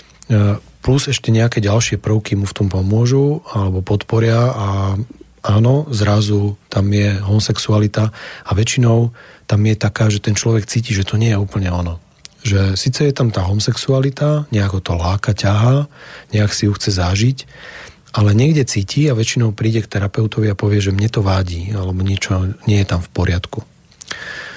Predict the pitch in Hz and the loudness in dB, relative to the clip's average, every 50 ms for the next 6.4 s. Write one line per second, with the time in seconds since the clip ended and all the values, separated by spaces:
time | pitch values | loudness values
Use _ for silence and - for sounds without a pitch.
0 | - - - - - - 107 95 95 95 92 95 92 92 92 - - 131 131 - | -18 -20 -20 -16 -6 -2 0 0 2 2 0 0 0 -2 -2 0 0 0 2 0
1 | 127 - - 120 117 117 120 117 - - 117 110 117 120 113 107 110 120 131 - | -2 0 2 2 2 2 2 -2 -2 0 0 2 4 2 2 4 2 2 2 0
2 | - 101 98 - - 104 90 85 - - - - - - 101 95 95 - - 95 | 0 -2 -2 -2 -2 -2 -2 -2 -4 -8 -10 -12 -8 -6 -4 -4 -2 -2 -4 -4
3 | - - - - 104 107 110 123 143 156 160 - - - 104 95 - - - - | -6 -4 -2 0 0 2 2 2 0 0 -2 -4 -6 -4 -4 -2 -2 -4 -4 -2
4 | 98 95 95 92 92 95 92 92 92 - - - - - - - - - - 92 | 0 0 0 0 0 0 -2 -2 -4 -8 -14 -20 -20 -20 -20 -14 -6 -2 -2 0
5 | 90 90 92 90 - - - - - - 117 107 104 95 - 92 90 87 85 82 | 0 0 -2 -4 -6 -12 -18 -20 -4 0 2 2 2 2 0 0 0 0 0 -2
6 | - - 87 - - - _ | -2 -4 -6 -10 -12 -18 _